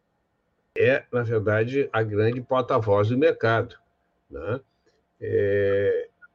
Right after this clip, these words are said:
a Tabata tem uma preocupação ali com a educação e tal, tal, mas nós não podemos esquecer que essa bandeira da educação, apesar de muito importante, sempre foi empunhada, né, pela, pelos liberais como sendo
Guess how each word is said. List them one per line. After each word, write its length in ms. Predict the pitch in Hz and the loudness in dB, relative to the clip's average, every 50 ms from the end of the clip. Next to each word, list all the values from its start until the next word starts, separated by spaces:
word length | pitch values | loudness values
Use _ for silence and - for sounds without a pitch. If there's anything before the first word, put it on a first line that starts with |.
| _ _ _ _ _ - | _ _ _ _ _ -8
a 100 | - 110 | -6 -6
Tabata 480 | 110 - 113 101 104 107 123 123 135 135 | -6 -4 -4 -4 -2 -2 -4 -4 -6 -6
tem 180 | - - 160 | -2 0 0
uma 220 | 147 143 139 127 - | 0 0 0 -2 0
preocupação 800 | - 123 113 107 113 - 104 104 104 - - 123 123 120 113 92 | 0 0 0 0 -2 -4 -6 -6 -2 2 4 4 6 6 4 4
ali 240 | 87 92 107 120 117 | 2 0 -2 -2 -2
com 140 | - - 98 | -2 -4 -6
a 60 | 92 | -10
educação 800 | 92 101 104 104 - 135 120 113 - - 113 123 135 131 120 98 | -8 -8 -6 -4 -4 -4 -4 -6 -2 0 2 2 4 4 2 0
e 60 | 92 - | -2 -4
tal, 200 | - 113 113 110 | -4 -4 -4 -4
tal, 200 | - 117 113 120 | -4 -4 -4 -4
mas 120 | 147 160 | -4 -4
nós 140 | 190 240 320 | -2 -2 -2
não 80 | 320 | -2
podemos 380 | 330 320 247 196 180 165 165 165 | 0 0 0 2 2 0 0 -2
esquecer 480 | - - - 101 98 - - 151 165 165 | -6 -6 -4 -4 -4 -4 -4 -4 -4 -4
que 160 | - - 127 | -2 -2 -2
essa 200 | 127 - - 165 | -2 0 -2 0
bandeira 580 | 151 147 131 113 101 92 104 117 113 101 95 92 | 2 2 2 2 2 2 4 4 6 6 4 2
da 120 | 92 90 | 0 0
educação, 720 | 85 85 87 - - 78 - - - 113 127 135 117 110 - _ | -2 -2 -4 -8 -10 -10 -10 -4 -2 0 0 0 -2 -4 -8 _
apesar 320 | - - - - 95 92 92 | -16 -16 -12 -8 -8 -8 -8
de 120 | 95 92 | -8 -10
muito 260 | 87 95 98 87 92 | -12 -12 -12 -12 -12
importante, 580 | 85 82 - - - - - 113 131 143 139 - | -14 -14 -12 -12 -12 -6 -2 0 0 0 -2 -4
sempre 480 | - - - 208 311 311 - - 117 | -8 -4 0 2 2 2 0 -2 -6
foi 260 | 107 - - 123 123 123 | -6 -4 -4 -4 -2 -2
empunhada, 680 | 117 110 - 92 90 92 104 120 117 104 85 73 - _ _ _ _ _ _ _ _ - | -4 -6 -8 -8 -4 -2 -2 -2 -2 -2 -4 -8 -12 _ _ _ _ _ _ _ _ -12
né, 200 | 95 98 107 123 | -6 -4 -4 -4
pela, 480 | 110 - 123 113 110 104 107 110 107 - - - | -2 2 6 6 8 8 6 2 -2 -4 -6 -2
pelos 340 | 131 123 120 117 113 104 | 0 0 2 2 0 0
liberais 600 | 104 123 127 113 110 98 90 95 101 120 127 117 | 0 0 2 4 4 4 4 4 2 0 0 0
como 320 | - - 131 139 147 147 - | -2 -4 -4 -4 -4 -6 -8
sendo 640 | - - - 123 120 131 147 151 156 160 151 - | -10 -6 -2 2 2 2 2 0 0 -2 -4 -4